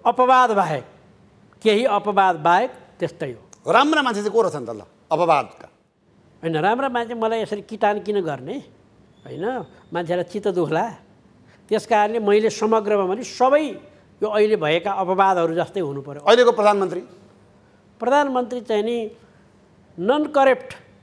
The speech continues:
Speaker 1: अथवा भ्रष्टाचार गर्दिन भन्ने उहाँको नारा छ।
Speaker 2: नारा मात्रै?
Speaker 1: है, अब त्यो नारालाई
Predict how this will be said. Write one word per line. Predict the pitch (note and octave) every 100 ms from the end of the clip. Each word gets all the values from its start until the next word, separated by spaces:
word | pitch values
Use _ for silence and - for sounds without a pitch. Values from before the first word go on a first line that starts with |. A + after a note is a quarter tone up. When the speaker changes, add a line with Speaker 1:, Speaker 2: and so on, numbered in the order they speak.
| _ _ -
Speaker 1:
अथवा | E3 A#3+ - - _ _
भ्रष्टाचार | D#3 D#3+ A#3+ A#3+ B3+ A3+
गर्दिन | G3 G#3 A3+ G3 A#2+ A#2
भन्ने | C#3 F#3
उहाँको | F3 E3
नारा | F3+ D#3 C3+ B2
छ। | - - _ _ _ _ _
Speaker 2:
नारा | D#3 F3
मात्रै? | F3+ E3 D#3+ - -
Speaker 1:
है, | C#3 F#3+ A#3+ - - -
अब | G3+
त्यो | G#3+ - D4
नारालाई | B3 A#3 A#3+ B3 A3+ F#3 F3+